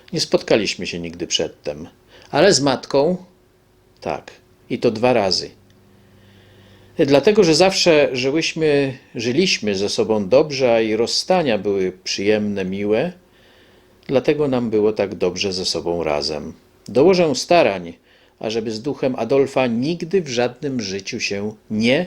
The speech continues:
spotkać. Tyle wstydu, co on nam przyniósł, tyle upokorzenia. Przecież ja miałem chłopaka, w którym byłam bardzo zakochana.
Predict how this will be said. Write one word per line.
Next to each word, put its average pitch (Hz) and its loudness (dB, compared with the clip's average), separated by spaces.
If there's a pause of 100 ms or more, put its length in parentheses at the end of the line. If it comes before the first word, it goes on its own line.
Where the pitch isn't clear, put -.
spotkać. - -4 (960)
Tyle 190 0
wstydu, 107 -4
co 92 -6
on 90 -6
nam 87 -6
przyniósł, 82 -6
tyle 98 -2
upokorzenia. 85 -4 (1040)
Przecież 160 2
ja 165 4
miałem 165 0
chłopaka, 135 2 (140)
w - -20
którym 101 -6
byłam 104 -4
bardzo 95 -4
zakochana. 113 -6